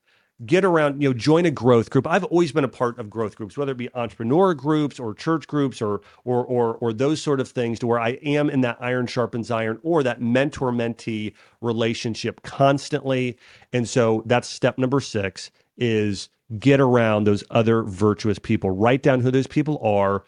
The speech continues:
write down who those groups are, and pursue those groups. By the way, it's not just gonna fall in your lap. You wanna pursue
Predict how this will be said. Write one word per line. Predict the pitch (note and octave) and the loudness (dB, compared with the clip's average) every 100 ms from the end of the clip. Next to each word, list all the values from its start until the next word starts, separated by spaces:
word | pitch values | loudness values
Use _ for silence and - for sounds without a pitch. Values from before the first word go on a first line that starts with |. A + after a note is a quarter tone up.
| _ - | _ -2
write | A2 C3+ | 2 2
down | D3 C#3 | 4 4
who | C3+ | 2
those | B2 | 2
groups | C#3 C3 C3 | 0 2 0
are, | - | 0
and | D#3+ - | -2 -2
pursue | F3 C#3+ - G#3+ A#3 | -4 -4 -4 -2 2
those | F3+ A#2+ | 0 0
groups. | C3 | -4
By | A3 | 0
the | A3 | 0
way, | G#3 E3 - | 2 -2 -6
it's | D3+ F3 A#3 | -6 -6 -2
not | C4 | -4
just | B3+ - | -6 -8
gonna | E3+ | -8
fall | - E3+ E3+ F3+ | -6 -6 -6 -4
in | E3 | -4
your | C#3 | -4
lap. | C3 A#2+ G#2+ | -4 -6 -4
You | F3 | -4
wanna | G#3+ | -4
pursue | - C3+ - - D#3+ D#3 A#2+ G#2+ G2 | -6 -10 -10 -4 0 2 2 0 -4